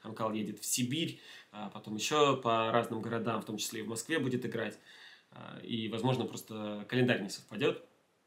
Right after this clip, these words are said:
Вот, поэтому Амкал, конечно же, сыграет на М К С. Ну и давайте бонусом ещё один вопрос. А, я видел,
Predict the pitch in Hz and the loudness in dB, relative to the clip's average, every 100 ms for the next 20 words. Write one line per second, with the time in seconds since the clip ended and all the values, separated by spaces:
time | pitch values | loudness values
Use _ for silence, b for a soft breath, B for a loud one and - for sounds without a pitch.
0 | _ _ _ _ _ _ _ _ _ _ | _ _ _ _ _ _ _ _ _ _
1 | _ _ _ - 127 - 120 120 120 113 | _ _ _ -20 -14 -2 0 4 4 4
2 | 110 98 - - 104 131 - 107 107 101 | 2 0 -6 -8 -2 0 0 -2 -4 -6
3 | 90 - - 104 110 104 - - - - | -8 -10 -8 -6 -4 -6 -8 -14 -12 -14
4 | - - - 170 190 208 175 143 180 131 | -14 -16 2 10 12 12 12 12 12 12
5 | 117 120 - 123 117 131 139 220 - - | 6 6 8 6 8 8 12 12 12 4
6 | 113 107 110 113 113 110 117 151 123 117 | 4 6 6 8 8 8 8 6 6 4
7 | 117 117 120 123 | 4 2 2 0